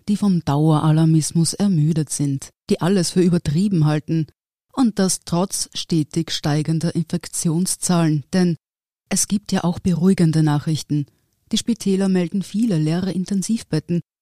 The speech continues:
die Todesrate in Österreich aufgrund von covid-Erkrankungen ist nach wie vor gering. Das Problem hat der deutsche Virologe Christian Drosten vor kurzem so erklärt:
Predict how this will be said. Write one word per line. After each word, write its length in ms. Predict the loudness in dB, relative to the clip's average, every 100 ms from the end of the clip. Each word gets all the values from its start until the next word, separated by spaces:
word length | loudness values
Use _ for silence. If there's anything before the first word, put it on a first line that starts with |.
| _
die 60 | -6
Todesrate 760 | 2 2 4 0 0 -2 0 0
in 80 |
Österreich 580 | 0 -2 -2 -2 0 -2
aufgrund 320 | -4 -2 -2
von 160 | -2 -4
covid-Erkrankungen 1000 | -2 0 0 -2 0 -2 0 2 2 0 _ -6
ist 200 | -6 0
nach 280 | 2 2 -2
wie 80 | -2
vor 240 | 0 0
gering. 440 | 0 2 2 2 -2 -14 _ _ _ _ _ _ _ _ _ _ _ _ _ _
Das 180 | -4 -2
Problem 540 | -2 -2 0 2 2
hat 160 | 0 -2
der 60 | -2
deutsche 420 | -2 0 -2 0
Virologe 580 | 0 0 0 0 -2 -4
Christian 540 | -4 -6 -2 0 0
Drosten 480 | 0 -4 -4 -2 -2
vor 160 | -2
kurzem 400 | -2 -2 -2 -2
so 220 | 0 0 0
erklärt: 480 | -2 -2 -2 -4